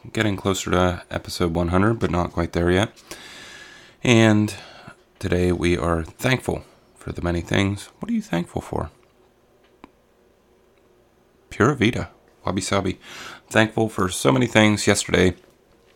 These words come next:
we released a new Nostr client, Nostr dot cooking, and I did this. I own the domain for this and put a bounty out there.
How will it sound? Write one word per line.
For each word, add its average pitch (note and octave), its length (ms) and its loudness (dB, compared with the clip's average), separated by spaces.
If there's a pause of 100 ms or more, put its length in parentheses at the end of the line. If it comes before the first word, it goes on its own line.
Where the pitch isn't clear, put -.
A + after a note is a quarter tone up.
(420)
we F2+ 140 2
released E2+ 520 0 (520)
a E2+ 180 0
new E2 540 2
Nostr G2 360 0
client, F#2 480 4
Nostr F2 380 -4
dot E2+ 220 0
cooking, G#2+ 560 2 (240)
and F2 520 -2 (760)
I E2 420 0 (200)
did G#2+ 220 4
this. G#2 560 4
I F2 260 -4
own F2+ 180 0
the F2+ 60 -4
domain F2+ 400 0
for D3 220 0
this E3 260 -2
and F#2 180 -6
put F#2+ 120 -6
a - 40 -8
bounty F#2 320 -2
out F#2 200 -2
there. G2 300 -4